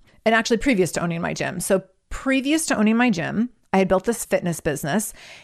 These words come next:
and it was amazing what had happened. I was a personal trainer leading up from two thousand three to two thousand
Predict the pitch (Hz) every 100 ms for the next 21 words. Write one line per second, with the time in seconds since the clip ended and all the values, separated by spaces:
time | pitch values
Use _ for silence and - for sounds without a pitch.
0 | - - 190 185 190 220 226 240 233 240
1 | 240 247 247 185 156 160 185 202 208 277
2 | 277 151 180 285 - - 190 190 190 -
3 | 233 269 277 277 - 196 175 175 196 185
4 | 185 190 - 180 - 185 - 240 240 233
5 | 240 - 202 190 180 - 202 190 190 180
6 | 175 170